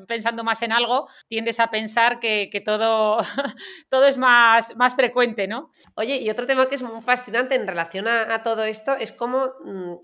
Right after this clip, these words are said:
Speaker 2: también se moldea el cerebro de la madre y del padre en, en este periodo, ¿no? Porque, eh, parece que habría una adaptación evolutiva para promover el cuidado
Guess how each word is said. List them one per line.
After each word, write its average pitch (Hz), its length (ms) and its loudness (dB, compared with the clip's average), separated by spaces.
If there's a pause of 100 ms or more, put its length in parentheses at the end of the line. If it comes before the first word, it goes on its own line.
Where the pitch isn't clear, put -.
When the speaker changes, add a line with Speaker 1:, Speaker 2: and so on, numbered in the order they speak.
(160)
Speaker 2:
también 196 720 -6
se - 200 -10
moldea 175 540 -2
el 175 80 0
cerebro 202 500 -2
de 240 80 0
la 175 140 0
madre 185 280 -4
y - 20 -6
del 196 240 -8
padre 220 500 -2
en, 151 120 -16 (100)
en 151 160 -14
este 233 220 -6
periodo, 175 480 -4
¿no? 208 200 -4
Porque, 180 480 -8 (340)
eh, 175 220 -6
parece 165 260 -8
que 220 80 0
habría 196 240 0
una 220 120 0
adaptación 202 400 -2
evolutiva 208 480 -2
para 202 220 0
promover 175 380 -6
el 202 200 -6
cuidado 220 720 0